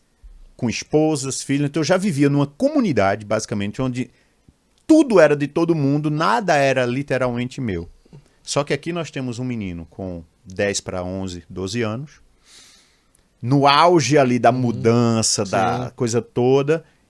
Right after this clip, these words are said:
Speaker 1: e um pouco de rebeldia, de frustração, de revolta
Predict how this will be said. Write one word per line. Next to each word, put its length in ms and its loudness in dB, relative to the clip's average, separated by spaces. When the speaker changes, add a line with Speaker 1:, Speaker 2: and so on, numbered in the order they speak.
Speaker 1:
e 100 0
um 60 2
pouco 320 0
de 100 -4
rebeldia, 800 0
de 120 -14
frustração, 720 -6
de 80 -8
revolta 800 -6